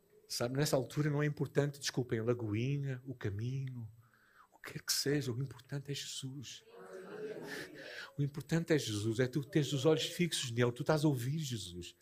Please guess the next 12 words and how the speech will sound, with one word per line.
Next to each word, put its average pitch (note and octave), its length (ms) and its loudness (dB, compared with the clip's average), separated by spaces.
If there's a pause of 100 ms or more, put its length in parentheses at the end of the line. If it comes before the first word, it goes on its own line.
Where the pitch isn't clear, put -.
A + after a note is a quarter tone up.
(640)
E B2+ 60 -2
tu D#3+ 100 0
percebes D3+ 540 4
que C#3 260 0 (320)
esses G3+ 460 8 (220)
é D3+ 40 6
os A#2+ 200 8
olhos C3+ 180 10
que - 80 -10
tu - 100 0
queres A2 240 6
ver. F2+ 380 0